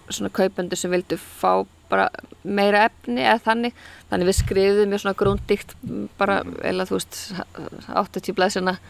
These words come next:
Speaker 2: Mhm, já,
Speaker 1: handrit eða þannig, sko,
Speaker 2: mhm, mhm.
Speaker 1: til að segja söguna og svona.
Speaker 2: Svakaleg saga.
Speaker 1: Já.
Speaker 2: En, en er, hve-,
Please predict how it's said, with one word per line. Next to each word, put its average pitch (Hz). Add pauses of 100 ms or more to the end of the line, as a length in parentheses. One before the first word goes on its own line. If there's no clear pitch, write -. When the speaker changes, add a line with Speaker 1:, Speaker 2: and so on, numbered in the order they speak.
(120)
Speaker 2:
Mhm, 214
já, -
Speaker 1:
handrit 214
eða 220
þannig, 233
sko, 240
Speaker 2:
mhm, -
mhm. - (800)
Speaker 1:
til 214
að 190
segja 214
söguna 240
og 233
svona. 247
Speaker 2:
Svakaleg 196
saga. 208
Speaker 1:
Já. 180 (180)
Speaker 2:
En, 120
en 135
er, 156 (420)
hve-, 156